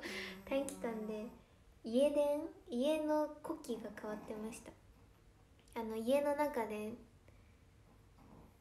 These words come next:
ので、家の電話、なんていうの？いや、変わってた。「すずら、ありがとうございます。」これ、すずらなのか、本当合ってるかわかんない。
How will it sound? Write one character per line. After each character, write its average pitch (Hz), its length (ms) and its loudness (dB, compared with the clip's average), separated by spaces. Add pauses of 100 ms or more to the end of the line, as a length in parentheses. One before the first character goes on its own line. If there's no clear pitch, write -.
の 226 140 -2
で、 220 320 -2
家 262 240 8
の 277 180 6 (460)
電 240 340 6
話、 240 60 2
な 233 100 0
ん 247 40 -4 (240)
て - 160 -16
い - 20 -16
う 262 100 -16
の？ 262 60 -16 (720)
い - 0 -
や、 220 80 -6 (100)
変 247 80 -4
わ - 60 -8
っ - 60 -16
て 262 100 -18
た。 - 100 -16 (1700)
「す 262 120 -10
ず 262 160 -8
ら、 277 100 -6
あ 254 60 -2
り 254 180 0
が 269 140 -2
と 254 180 -2
う 247 140 2
ご 240 40 -10
ざ 254 140 0
い 254 60 0
ま 285 260 0
す。」 285 80 -8
こ - 80 -6
れ、 226 60 -2
す 247 160 2
ず 302 100 4
ら 320 140 8
な 247 100 4
の 220 120 -2
か、 240 100 -6
本 247 100 0
当 247 160 -2
合 247 40 2
っ - 20 -2
て 226 160 -4
る 208 60 -8
か - 160 -8
わ 202 40 -8
か - 20 -10
ん - 20 -8
な 185 60 -8
い。 - 60 -12